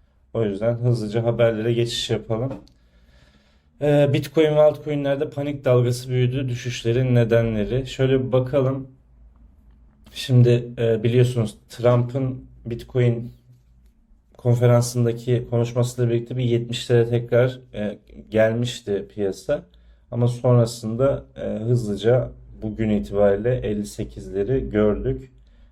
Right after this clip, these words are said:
E, daha aşağıda da böyle gelebileceği yerler var. Ama bu düşüşleri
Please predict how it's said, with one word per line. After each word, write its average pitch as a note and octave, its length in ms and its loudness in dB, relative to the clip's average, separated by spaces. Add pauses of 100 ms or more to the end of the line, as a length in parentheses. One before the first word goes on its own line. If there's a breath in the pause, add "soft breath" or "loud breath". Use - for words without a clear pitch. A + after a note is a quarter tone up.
(140)
E, G2+ 180 -2
daha A2 180 6
aşağıda G#2 460 -2
da G2+ 120 -4
böyle G2+ 320 -2
gelebileceği G2+ 720 -2
yerler G2+ 360 4
var. C3 220 0
Ama A#2+ 320 0
bu C3 340 2
düşüşleri A2+ 760 -4